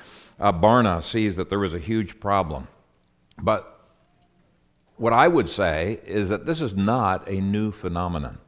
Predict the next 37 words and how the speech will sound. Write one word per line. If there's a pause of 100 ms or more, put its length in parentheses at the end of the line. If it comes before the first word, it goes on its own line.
(720)
We
always
tend (200)
to
backslide
away
from
this (140)
passion
for
God,
this
God-centeredness
in
our
worship. (240)
I
think
it's
one
of
the
reasons
why
God
has
sprinkled
these
vignettes (100)
on
worship
all
throughout
the
book
of
Revelation.